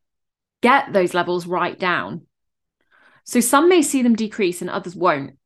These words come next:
even when they're in remission. But what we can do with them is if your levels go up from your baseline, so not compared to somebody else's antibody level results,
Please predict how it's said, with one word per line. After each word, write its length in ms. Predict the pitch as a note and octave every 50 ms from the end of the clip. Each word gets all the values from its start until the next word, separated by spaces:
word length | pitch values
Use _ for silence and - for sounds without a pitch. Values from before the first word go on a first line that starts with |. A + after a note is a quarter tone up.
| _ _ _ _ _ -
even 340 | A3+ B3+ C#4 C#4 D4+ C#4+
when 140 | C#4 C4+ C4
they're 120 | B3+ B3+ A#3+
in 120 | A#3 A3+
remission. 500 | A3+ G#3 G3 F3+ - - D#3 B2 E3 - _ _ _ _ _ _ _ _ _ _ _ _ _ _ _ _ _ _ _
But 260 | - C#4+ A#3 - -
what 140 | G#3+ B3 B3
we 100 | B3+ C#4
can 400 | - - - C#4 D#4 E4+ G4 F#4
do 180 | D#4 B3+ G#3+ F#3+
with 220 | E3+ F3+ F3+ -
them 440 | _ - D#3+ E3+ G3 B3 C#4+ D#4 D4+ _ _ _ _ _ _ -
is 200 | A3+ A3+ - - _
if 300 | A#3 D4+ C#4+ C#4 - -
your 100 | F4 E4+
levels 720 | D4+ D4 C#4 C4+ B3 B3 A#3+ A#3 A3+ A3+ A3+ A3 - - - _ _ _ - G3 _ _ _
go 300 | - B3 A3+ A3 G#3+ - -
up 200 | A#3 A#3+ - -
from 220 | - - A#3+ A3
your 120 | G#3+ G#3 G#3
baseline, 880 | G#3 B3 B3+ C4+ C4+ - - - F3 D#3 D3+ D3+ F3 G#3+ C#4 C#4+ -
so 160 | - - - F#3+
not 280 | F#3+ G#3 B3+ C4 -
compared 340 | - D#4 C#4+ D4 D4+ D4+ D4+
to 60 | D#4
somebody 340 | D4 - D4+ C#4 C4 C4 A#3 -
else's 480 | - A3+ A3+ A#3 A3+ - - F3+ F3 -
antibody 500 | - F#3 F3 E3+ - - - E3 D#3+ D#3
level 240 | E3 D#3+ D#3+ D#3 D3+
results, 640 | D#3+ D#3 D#3 C#3 E3 A3 B3 - A#3+ - - -